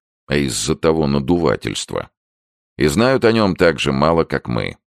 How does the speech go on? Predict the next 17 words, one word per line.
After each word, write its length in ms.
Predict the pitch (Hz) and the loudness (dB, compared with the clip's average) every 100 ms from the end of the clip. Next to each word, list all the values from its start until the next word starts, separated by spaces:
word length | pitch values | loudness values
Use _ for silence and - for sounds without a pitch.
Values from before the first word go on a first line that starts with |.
| _ - | _ -12
что 200 | - 85 | 0 2
он 100 | 71 | 2
приложил 520 | 71 71 67 64 58 | 2 4 2 0 2
руку 360 | 69 107 - 71 | 2 2 0 -2
ещё 420 | 85 - 78 52 | -2 -2 0 -2
к 100 | - | -4
десятку 640 | 67 67 - 50 - 57 | -6 -4 -4 -6 -6 -10
дел, 340 | 50 - 50 - _ - | -6 -4 -4 -8 _ -10
что 220 | - 101 | 0 0
он 80 | 107 | 0
стоял 400 | - 69 73 73 | 0 2 2 0
за 240 | - 62 | 0 0
аферой 480 | 55 - 82 80 65 | -2 -2 0 0 -2
бритвы 520 | - 76 71 - 60 | -2 -2 -4 -4 -4
Венса 520 | 78 80 82 - 71 | 0 0 0 -2 -4
с 120 | - | -4
облигациями, 1000 | 69 62 65 67 52 - 52 50 50 50 | -4 -4 -2 0 -2 -4 -6 -6 -8 -12